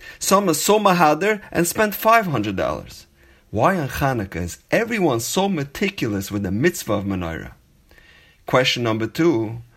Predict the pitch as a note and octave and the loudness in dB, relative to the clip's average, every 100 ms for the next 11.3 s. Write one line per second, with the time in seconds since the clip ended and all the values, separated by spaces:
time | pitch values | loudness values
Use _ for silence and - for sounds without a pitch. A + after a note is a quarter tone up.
0 | _ - G#2 D3 F#3+ - D3 A#2 - B2+ | _ -8 -2 0 2 2 0 0 -4 0
1 | F3+ F3 - F#2+ D#2 - - - - - | 0 0 -6 -6 -8 -12 -18 -20 -20 -20
2 | - - A#2+ G3+ A#3+ F#3+ C3 - E3 F3 | -20 0 4 4 4 0 0 2 4 4
3 | D3 B2+ A2 A2+ A#2 G#2 F2 E2 D2 D#2 | 2 -2 0 0 -2 -4 -6 -6 -8 -8
4 | C2 - - _ - G2+ G#2 C3+ C3 - | -10 -16 -20 _ -8 -4 -2 0 -2 0
5 | B2+ C3 A#2 A2 G#2+ - C3 B2+ B2+ C3 | 0 0 -2 -2 -4 -2 0 0 0 -6
6 | G#2+ - A2 B2 C#3 C#3 A#2+ G2+ C3+ D#3 | -6 -4 -4 -2 -2 -2 -2 -2 0 0
7 | D3+ A2+ G2+ - C#3+ F3 F#3+ E3+ E3+ E3 | 0 -4 -4 -4 -2 0 -2 0 4 4
8 | A#2 - G3 F#3+ - E3+ C#3+ - A#2+ A#2 | 2 -4 -2 0 2 0 0 -2 -4 -6
9 | - A#2+ F2 C#2+ - - - - G#2+ F2 | -4 -2 -4 -10 -20 -20 -16 -6 -2 -2
10 | A2 D#3+ D#3 - G#2 - G2+ G#2 E2+ E2+ | 2 2 0 -4 -8 -6 -4 -2 -4 -8
11 | B1 - - | -12 -16 -20